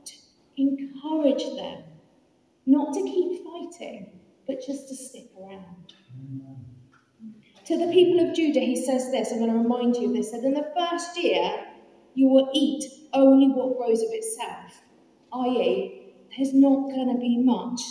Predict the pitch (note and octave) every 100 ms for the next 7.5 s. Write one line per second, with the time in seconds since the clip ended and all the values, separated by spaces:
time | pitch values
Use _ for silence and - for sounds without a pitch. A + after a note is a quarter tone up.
0 | - - - - D4 - - C#4 C4+ C4
1 | C4+ C#4 A#3+ - - - - A3+ B3 C4+
2 | B3 A3+ A#3 A3+ A3+ A3 F#3 F3 - -
3 | _ _ _ _ _ _ _ D#4 E4+ -
4 | - F#4+ - E4+ - D4 A3+ F#3 - -
5 | - - - C#4 C#4 C4 C#4+ D4 D4 D4
6 | D4 D4+ - - B3+ B3 B3+ B3+ B3 -
7 | C#4+ G#3+ A3+ F3+ -